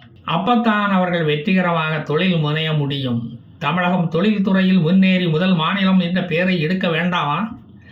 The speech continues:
ஸ்டாலின் நம்பர் ஒன் முதல்வர் ஆக வேண்டாமா? மெட்ராஸ் அக்பாரி ஆக்ட் எயிட்டீன் எயிட்டி சிக்ஸ் என்ற ஒரு சட்டத்தை பிரிட்டிஷ் அரசாங்கம் அந்த சமயத்தில்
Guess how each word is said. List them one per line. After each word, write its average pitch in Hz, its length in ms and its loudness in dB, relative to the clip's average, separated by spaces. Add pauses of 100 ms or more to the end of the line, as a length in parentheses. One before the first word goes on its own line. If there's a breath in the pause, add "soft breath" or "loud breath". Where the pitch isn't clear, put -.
(200 loud breath)
ஸ்டாலின் 196 460 -2
நம்பர் 202 320 2
ஒன் 196 180 2
முதல்வர் 202 380 0
ஆக 196 260 -2
வேண்டாமா? 170 540 -2 (600)
மெட்ராஸ் 220 580 2
அக்பாரி 214 580 2 (180)
ஆக்ட் 185 340 -4 (280)
எயிட்டீன் 233 480 4
எயிட்டி 196 280 2
சிக்ஸ் 190 320 -2
என்ற 175 240 0
ஒரு 160 160 0
சட்டத்தை 175 480 -2 (160)
பிரிட்டிஷ் 190 420 0
அரசாங்கம் 185 600 -2
அந்த 185 200 2
சமயத்தில் 175 580 -2